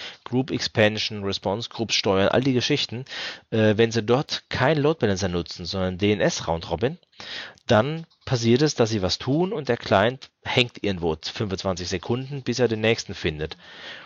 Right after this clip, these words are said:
Und das mit D N S Round Robin ist ja auch immer das Problem, wenn Sie zum Beispiel einen Pool aus vier Servern haben und zwei sind down,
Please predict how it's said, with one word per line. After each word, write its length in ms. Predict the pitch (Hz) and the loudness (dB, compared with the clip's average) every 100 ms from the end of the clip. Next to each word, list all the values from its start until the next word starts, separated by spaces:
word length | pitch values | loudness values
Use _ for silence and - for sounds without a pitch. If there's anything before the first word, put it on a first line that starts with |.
| - | -18
Und 140 | - 98 | -4 0
das 140 | 104 | 2
mit 160 | 110 98 | 0 4
D 80 | 98 | 4
N 80 | |
S 200 | 80 117 | 4 2
Round 160 | 139 123 | 2 2
Robin 220 | 117 123 | 0 0
ist 100 | 117 | 0
ja 80 | 113 | 0
auch 80 | - | -2
immer 200 | - 135 | 0 0
das 160 | 135 | 0
Problem, 420 | - 131 113 117 120 | -2 0 4 4 4
wenn 80 | |
Sie 100 | 107 | -2
zum 120 | 110 107 | -2 -2
Beispiel 220 | 101 110 | -2 -4
einen 60 | |
Pool 240 | - - 131 | -4 -2 0
aus 140 | 98 | 0
vier 240 | - 175 190 | 0 2 2
Servern 540 | - 95 80 82 82 | 2 0 4 2 4
haben 200 | 87 85 | 2 0
und 140 | 71 | -2
zwei 220 | - 131 180 | -4 0 0
sind 240 | - 85 | 0 -2
down, 260 | 82 67 | -2 -2